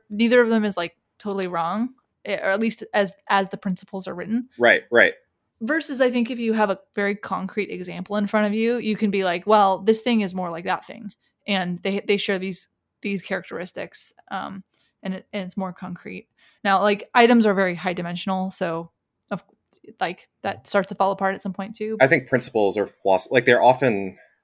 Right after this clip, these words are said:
Speaker 2: they're like the ashes or, like, the, the excreted, like, product of, actually, there's this really rich thing in your head. And, and you try to write it down as principles, but you're really not getting most of it. Or, like, if other people get it, that's because they've managed to, like, reconstruct the thing that's in your head.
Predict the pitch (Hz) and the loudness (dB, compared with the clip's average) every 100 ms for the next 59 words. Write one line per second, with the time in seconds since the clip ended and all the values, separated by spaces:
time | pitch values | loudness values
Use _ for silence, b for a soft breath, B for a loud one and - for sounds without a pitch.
0 | _ 127 123 120 110 202 208 - 95 90 | _ 2 2 2 2 4 4 2 0 0
1 | 85 - 107 101 98 - 101 92 92 90 | -4 -8 -4 -2 -2 -4 -4 -2 -4 -6
2 | - 117 113 - - 117 101 95 85 87 | -4 0 2 0 -2 0 2 2 0 -4
3 | - - 98 92 80 - - - 95 82 | -2 4 4 4 0 -8 -8 0 0 0
4 | - _ - 120 - 110 101 95 101 101 | -8 _ 2 4 4 2 2 2 -2 -2
5 | 90 87 90 87 - - 90 82 87 - | -4 -2 -4 -4 -6 -4 -4 -4 -10 -10
6 | - 98 85 - 90 64 - _ _ _ | -4 -4 -2 0 0 0 -8 _ _ _
7 | - 98 90 - 104 95 139 131 95 90 | -4 -4 -4 -8 -8 -2 2 4 2 0
8 | 90 85 101 87 85 92 113 107 113 90 | -4 -6 -10 -8 -8 -6 -4 0 0 0
9 | 92 92 - 90 85 87 87 - 78 58 | -2 -4 -4 -4 -4 -6 -8 -10 -12 -12
10 | - - 101 98 - 113 - 127 127 120 | -14 -4 0 0 -2 -6 0 2 2 0
11 | 98 110 90 104 98 - 107 82 92 98 | 0 0 0 -4 -6 -6 -6 -4 -2 0
12 | 92 90 85 - 90 92 87 85 - - | 0 -4 -4 -6 -8 -8 -10 -12 -14 -14
13 | - 87 80 - - 95 - - - | -16 -16 -14 -14 -12 -10 -10 -10 -10